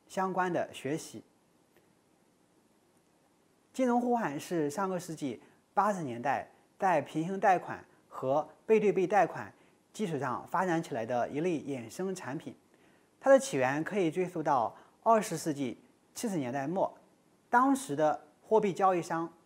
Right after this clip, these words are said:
为了逃避英国外汇监管而开发了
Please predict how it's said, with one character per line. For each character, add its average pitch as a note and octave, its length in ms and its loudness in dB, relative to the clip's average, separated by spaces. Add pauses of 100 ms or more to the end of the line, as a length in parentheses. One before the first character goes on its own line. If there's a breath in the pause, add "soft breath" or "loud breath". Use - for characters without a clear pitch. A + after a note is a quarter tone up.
(300 soft breath)
为 G3+ 120 6
了 F3 100 6
逃 B2 280 -2
避 G3 280 -6 (300 soft breath)
英 B3 240 0
国 C#3+ 260 2
外 F3+ 200 4
汇 F3 180 -2
监 G#3 260 -4
管 A#2+ 200 -2 (320)
而 D3 200 -2
开 F#3 220 -4
发 E3+ 200 -2
了 B2 200 0